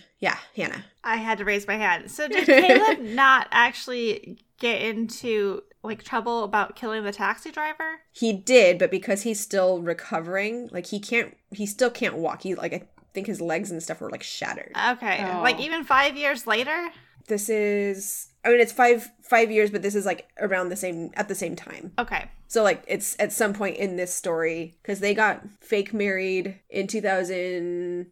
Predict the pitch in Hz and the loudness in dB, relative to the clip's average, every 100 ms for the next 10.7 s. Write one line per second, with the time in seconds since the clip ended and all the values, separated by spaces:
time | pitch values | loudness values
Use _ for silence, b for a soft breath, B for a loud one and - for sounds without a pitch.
0 | - 214 214 214 226 202 196 185 - 180 | 2 4 4 2 0 -2 -2 -4 -4 -2
1 | 185 233 285 - - 208 190 196 196 - | -2 -4 -6 -4 2 4 6 4 2 0
2 | - 190 180 175 180 - 180 165 165 170 | 0 2 2 2 -2 -2 0 0 -2 -6
3 | 175 160 156 147 - - - 175 160 156 | -4 -6 -4 -6 -6 -10 -6 -4 -2 -2
4 | - _ 233 214 - - _ 208 214 214 | -8 _ -4 -2 -4 -10 _ 2 4 6
5 | 214 220 196 190 185 175 190 - 185 165 | 4 4 4 2 -2 -4 -4 -4 -4 -2
6 | 147 165 160 - - 170 170 170 160 - | 0 0 0 -6 -2 -2 2 2 2 -4
7 | - - 196 - 180 160 156 160 - 165 | -4 2 2 2 0 0 -2 -2 0 0
8 | 160 160 156 - - 185 165 - - - | 0 -2 -6 -6 -6 -4 -2 -4 -8 -12
9 | - 170 - - 202 - - _ _ 233 | -12 -12 -12 -12 -12 -12 -14 _ _ -4
10 | 233 220 175 165 160 156 | -2 -4 -2 -2 -2 -4